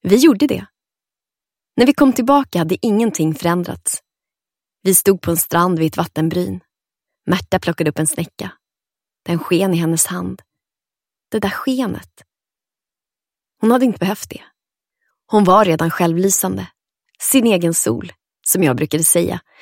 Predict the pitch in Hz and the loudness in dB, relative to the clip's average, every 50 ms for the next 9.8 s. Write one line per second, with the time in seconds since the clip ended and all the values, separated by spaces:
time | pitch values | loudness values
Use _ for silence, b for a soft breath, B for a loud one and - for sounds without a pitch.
0 | B B B B - 180 214 214 185 190 170 - 151 147 - - - 180 - - | B B B B 2 4 4 4 4 2 2 0 0 -2 -2 -2 -2 -2 -2 -2
1 | - - - 160 - - - - - 156 175 - - - - - 180 160 - 160 | -4 -2 -4 -4 -2 -4 -6 -2 -2 -4 -4 -4 -6 -6 -4 -2 -2 -4 -4 -4
2 | - - 165 156 165 165 185 185 - - 180 175 165 165 160 - - - 190 185 | -4 0 2 2 2 0 -2 -4 -6 -4 -2 -2 -2 -2 -4 -4 -6 -8 -8 -8
3 | - _ _ _ _ _ _ _ _ _ _ _ _ _ _ _ _ _ _ 214 | -12 _ _ _ _ _ _ _ _ _ _ _ _ _ _ _ _ _ _ 2
4 | 196 214 214 - 175 156 - - - 175 190 196 - - 175 - 175 165 175 170 | 4 4 4 2 0 0 0 2 2 2 2 2 0 -4 -2 0 0 0 2 2
5 | 180 185 170 151 165 170 156 156 165 165 160 - 160 - 165 175 170 156 160 180 | 2 2 2 2 2 2 2 2 2 2 -2 -4 -4 -4 -2 -2 -2 -2 -4 -4
6 | 185 - _ _ _ _ _ _ _ _ - - - - - - - 185 190 _ | -8 -12 _ _ _ _ _ _ _ _ -6 -4 -4 -4 -4 -6 -8 -10 -12 _
7 | _ _ _ _ _ _ _ _ _ _ _ _ _ _ _ _ _ _ _ _ | _ _ _ _ _ _ _ _ _ _ _ _ _ _ _ _ _ _ _ _
8 | _ _ - 185 170 170 175 175 170 - - 180 165 - - 160 160 165 165 - | _ _ 2 2 4 4 4 2 2 2 0 0 -2 -2 -2 0 0 0 0 0
9 | 170 170 165 - - 196 185 160 170 165 - 170 175 165 165 175 | 0 -2 -2 -2 -2 0 0 0 0 0 0 0 -2 -2 -2 -4